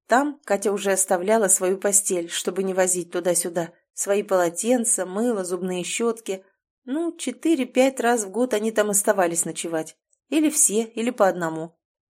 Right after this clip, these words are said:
Утром Артём и Андрей затеяли в ванной какую-то потасовку, шуточную, конечно. Артём был в отца,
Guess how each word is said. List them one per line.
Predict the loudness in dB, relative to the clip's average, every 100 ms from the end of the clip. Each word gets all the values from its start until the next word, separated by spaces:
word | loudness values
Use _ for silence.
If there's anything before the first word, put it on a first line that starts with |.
| _ _ _ -2
Утром | 0 2 0 -2
Артём | -6 -2 0 2
и | 2
Андрей | 0 2 2
затеяли | 2 0 2 2 2
в | 0
ванной | 0 2 0
какую-то | -4 -2 -2 0 -4
потасовку, | -4 -2 0 -2 -4 -6 -16 -18 _
шуточную, | -6 -4 -2 -4 -6 -8
конечно. | -6 -8 -8 -10 -12 -18 _ _ _ _ _
Артём | -12 -4 2 4 4
был | 2
в | 2
отца, | 0 0 0